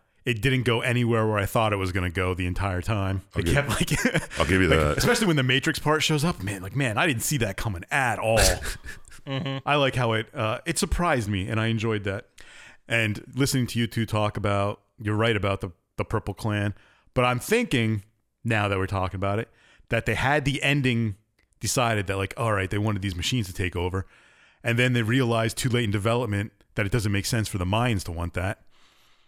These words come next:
Speaker 1: So then they just
Speaker 2: Right.
Speaker 1: made the Purple Clan and had them do it, and then didn't have an ending for the Mayans, and just kind of all threw it together.
Speaker 2: Oh, there you go. That makes sense.
Speaker 3: Is it possible that maybe, like, you just picked the wrong choices in the beginning that exposed the Purple Clan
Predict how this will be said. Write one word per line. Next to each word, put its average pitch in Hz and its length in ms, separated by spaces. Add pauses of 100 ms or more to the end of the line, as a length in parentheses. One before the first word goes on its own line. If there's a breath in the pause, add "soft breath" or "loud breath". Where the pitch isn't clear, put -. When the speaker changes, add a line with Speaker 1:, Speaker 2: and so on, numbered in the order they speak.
(440 soft breath)
Speaker 1:
So 120 460
then 120 180
they 78 120
just 76 160
Speaker 2:
Right. 76 80
Speaker 1:
made 143 200
the 156 60
Purple 123 300
Clan 113 360
and 101 140
had 107 160
them 127 180
do 107 180
it, 104 80
and 101 80
then 101 120
didn't 104 200
have 92 120
an 98 100
ending 92 200
for 87 100
the 87 80
Mayans, 85 500
and 98 80
just 92 120
kind 98 120
of 87 80
all 87 120
threw 98 140
it 90 80
together. 85 380
Speaker 2:
Oh, 82 360
there 80 180
you 71 100
go. 69 100
That 73 140
makes 67 200
sense. 64 320
Speaker 3:
Is 233 180
it 339 160
possible 262 680
that 175 200
maybe, 170 540 (380 soft breath)
like, 131 240
you 127 180
just 135 320
picked - 480
the 127 100
wrong 131 380
choices 131 460
in 131 40
the 131 80
beginning 127 480
that 110 180
exposed 135 720
the 175 60
Purple 185 320
Clan 175 320